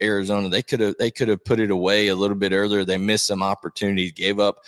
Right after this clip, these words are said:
some fluky type plays in the secondary there, pushing the ball down the field.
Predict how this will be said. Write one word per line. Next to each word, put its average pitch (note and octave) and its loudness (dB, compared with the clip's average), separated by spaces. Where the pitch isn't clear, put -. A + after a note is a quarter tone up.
some F2 -2
fluky A#2+ 0
type G#2+ 2
plays G2+ 2
in F#2+ -4
the F2+ -4
secondary F#2+ 0
there, F#2 0
pushing G#2+ -2
the G2 0
ball G2 4
down G2+ 0
the F2+ -4
field. G#2+ 2